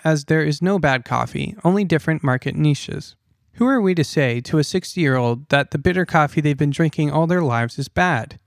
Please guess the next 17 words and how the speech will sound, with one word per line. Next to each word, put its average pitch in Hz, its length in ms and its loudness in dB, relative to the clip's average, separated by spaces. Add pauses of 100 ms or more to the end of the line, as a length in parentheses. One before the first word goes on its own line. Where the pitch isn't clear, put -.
(300)
So, 170 360 2 (380)
education 196 580 0
is 147 140 4
important, 139 640 0 (100)
but 180 220 0
with 170 120 -2
the 147 80 -2
right 127 200 2
approach. - 580 -2 (680)
People 131 440 2
won't 165 420 0
notice 160 360 2
vanilla, 165 520 2
berries, 147 480 2
and 139 120 0
plum 185 280 2
notes, 117 400 -2